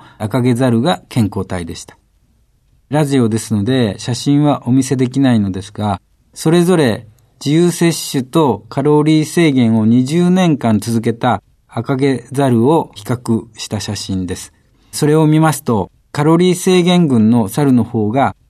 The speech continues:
見た目にも若々しく、毛並みも色艶もいいことがわかります。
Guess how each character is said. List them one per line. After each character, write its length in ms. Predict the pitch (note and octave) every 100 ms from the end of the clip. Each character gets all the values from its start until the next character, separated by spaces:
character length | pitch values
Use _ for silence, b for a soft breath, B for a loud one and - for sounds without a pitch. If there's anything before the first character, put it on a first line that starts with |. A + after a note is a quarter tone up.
| _
見 140 | C#3 D#3
た 140 | D3+
目 160 | C3+ A2+
に 100 | A2+
も 240 | D3+ C3+
若 260 | A#2 A#2 A#2
々 240 | A2 G#2+
し 120 | - -
く、 300 | C3 G#2+ - _ _ -
毛 100 | B2
並 260 | C3 B2+
み 140 | C3 C3+
も 420 | C#3 C#3 - -
色 220 | A2+ B2 B2+
艶 260 | B2+ A2
も 240 | A2 C#3 C3+
い 120 | C3
い 60 | A2
こ 100 | G2+
と 140 | C#3+
が 100 | D3+
わ 140 | A2+ F#2+
か 100 | F2
り 100 | E2
ま 140 | E2
す。 160 | -